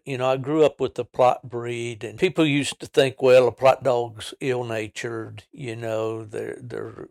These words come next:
bear dogs or hog dogs, and therefore they're mean dogs, which, uh, and, and you, you're telling me you like a Plott, you have some cur dogs, you have some Plott cur crosses and all. Do you have,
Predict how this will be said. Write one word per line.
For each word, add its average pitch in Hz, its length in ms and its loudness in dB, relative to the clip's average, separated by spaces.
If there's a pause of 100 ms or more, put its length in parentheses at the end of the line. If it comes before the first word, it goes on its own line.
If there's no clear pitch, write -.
(160)
bear 117 440 0
dogs 104 600 -2
or 104 140 -8
hog 110 400 -4
dogs, 104 520 -6
and 107 120 -20
therefore 104 480 -8
they're 98 180 -16
mean 104 460 -14
dogs, - 640 -14
which, - 380 -18
uh, - 60 -12 (600)
and, 123 360 -2 (100)
and 127 280 -6
you, 147 320 -4 (300)
you're 139 160 -6
telling 131 420 -2
me 123 80 -8
you 120 160 -10
like 123 360 0
a 120 60 -10
Plott, 117 600 -2
you 117 160 -14
have 117 240 -8
some - 300 -16
cur 123 280 -8
dogs, 117 480 -6
you - 80 -8
have 110 140 -6
some - 160 -20 (720)
Plott - 280 2
cur 120 220 -6
crosses 113 680 -4
and 120 80 -10
all. 117 120 -6
Do 120 140 -10
you 127 160 -4
have, 147 280 2